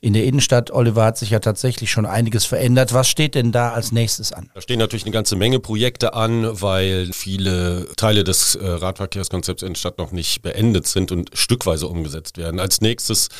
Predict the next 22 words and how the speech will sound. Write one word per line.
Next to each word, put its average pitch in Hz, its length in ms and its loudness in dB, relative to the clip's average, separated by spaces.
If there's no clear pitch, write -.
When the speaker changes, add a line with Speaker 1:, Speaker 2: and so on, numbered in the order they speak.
Speaker 2:
als - 240 -2
größeres 104 600 0
Projekt 101 420 -2
steht - 240 -2
zum 95 140 -2
Beispiel 92 340 0
an, 95 200 -2
endlich 95 420 -2
den, 87 380 0
äh, 87 160 -4
Lückenschluss 87 840 0
zu - 140 -2
schaffen, 90 560 0
die 80 160 -8
Ringe 95 460 4
komplett - 560 -2
fahrradfreundlich 104 760 -2
zu - 100 -4
machen 95 300 0
und 92 140 0
mit 90 220 -8
breiten, 82 600 0